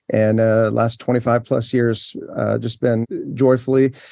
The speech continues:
working together with our Southern Baptist partners as we've worked at most levels with Southern Baptist culture and life as a church, doing a joint project with the Greater Orlando Baptist Association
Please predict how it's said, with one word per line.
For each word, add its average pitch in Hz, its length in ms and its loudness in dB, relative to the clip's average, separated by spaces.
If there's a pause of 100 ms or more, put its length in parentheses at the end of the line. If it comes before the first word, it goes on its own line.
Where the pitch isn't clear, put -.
(160)
working 143 360 4
together 131 400 4
with 135 220 2
our 117 160 2
Southern 127 280 0
Baptist 123 360 -2
partners 147 480 2
as 107 240 -8
we've 123 240 4
worked 127 320 0
at 123 180 2 (420)
most 131 340 2
levels 123 440 2
with 131 240 2
Southern 127 320 0
Baptist 117 380 0
culture 127 380 -2
and 113 120 2
life 120 460 0 (580)
as 202 160 2
a - 60 -6
church, - 720 0
doing 131 240 4
a 117 40 2
joint 131 320 0
project 135 560 2
with 120 140 0
the 117 60 -8
Greater 120 240 2
Orlando 117 260 0
Baptist 120 300 -2
Association 139 840 0